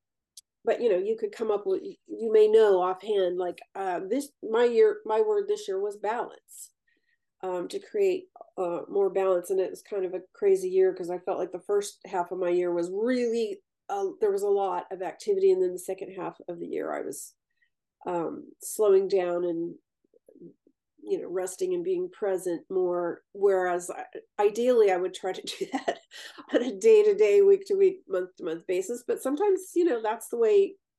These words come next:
it goes. Um, so, um, yeah,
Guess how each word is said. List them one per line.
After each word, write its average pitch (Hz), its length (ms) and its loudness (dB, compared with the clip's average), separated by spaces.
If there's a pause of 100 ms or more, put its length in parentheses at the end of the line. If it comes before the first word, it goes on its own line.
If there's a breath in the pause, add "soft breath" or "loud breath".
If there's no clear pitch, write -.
(120)
it 202 160 0
goes. - 640 -6 (280)
Um, 165 340 -10 (1700 soft breath)
so, 226 580 2
um, 220 560 -2 (1200)
yeah, 285 200 -6